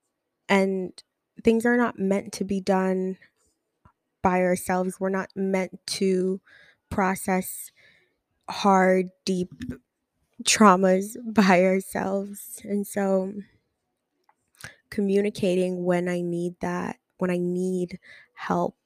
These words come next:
is something I'm really working on. So h-, in this case, not help, but more so attention and love. Um,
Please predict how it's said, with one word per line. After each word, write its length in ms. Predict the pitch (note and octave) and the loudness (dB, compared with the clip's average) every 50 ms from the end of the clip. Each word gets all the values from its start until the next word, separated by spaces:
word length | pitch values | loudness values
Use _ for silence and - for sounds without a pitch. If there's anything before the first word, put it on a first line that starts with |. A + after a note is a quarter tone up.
| _ _ _ - - - - _ _ _ _ _ | _ _ _ -20 -20 -20 -20 _ _ _ _ _
is 80 | - - | -16 -12
something 420 | - - F#3+ F#3+ F3+ - F#3 F3+ | -6 -4 -4 -4 -2 -2 -2 -2
I'm 320 | F3+ F3 F3 F3 F3+ F3+ - - _ _ _ _ _ _ _ _ _ _ _ _ _ _ _ _ _ _ _ _ _ _ _ _ _ _ _ _ _ _ _ _ _ _ _ _ _ | 0 -2 -2 -4 -6 -8 -8 -12 _ _ _ _ _ _ _ _ _ _ _ _ _ _ _ _ _ _ _ _ _ _ _ _ _ _ _ _ _ _ _ _ _ _ _ _ _
really 420 | F#3+ F#3 F#3+ G3 F#3 F#3 F3+ F3+ | -2 2 4 4 4 4 4 2
working 440 | F3+ F3 E3+ E3+ F3 - F#3 F3+ F3+ | 2 2 0 0 0 -2 -6 -4 -4
on. 240 | E3+ E3+ E3+ F3 F3 | -4 -4 -4 -4 -6
So 260 | - - F#3 F3+ - _ - | -4 -4 -4 -4 -4 _ -6
h-, 100 | F#3 F#3 - _ _ _ _ _ _ _ _ | -6 -6 -8 _ _ _ _ _ _ _ _
in 120 | G3 G3 G3 | -2 0 0
this 240 | F#3 F3+ F3+ - | 0 0 -2 -4
case, 340 | - - - E3+ E3+ - - | -6 -4 -4 -4 -4 -4 -8
not 200 | E3+ E3+ E3+ - | -10 -8 -8 -8
help, 280 | - - F#3 F3+ F3 - | -8 -4 -4 -4 -4 -4
but 120 | F#3 F#3 | -6 -6
more 200 | G3 G3+ F#3+ F#3+ | -6 -6 -6 -6
so 220 | F#3+ - - F#3+ F#3+ | -6 -4 -2 -2 -2
attention 560 | F#3+ F#3 - - F3+ F3+ F3+ - - F3+ F3+ | -2 -4 -4 -4 -4 -4 -4 -4 -4 -4 -4
and 180 | F3+ F3+ F3 | -4 -4 -4
love. 420 | F3 E3+ E3+ E3+ E3+ F3 F3 - _ _ - - - - - _ _ _ _ _ _ _ | -4 -4 -2 -4 -4 -6 -8 -12 _ _ -20 -20 -20 -20 -20 _ _ _ _ _ _ _
Um, 560 | G3+ F#3+ F3+ F3 F#3 G3 G#3+ G#3 G#3 G#3+ G#3+ | -8 -6 -6 -4 -6 -8 -8 -10 -12 -12 -14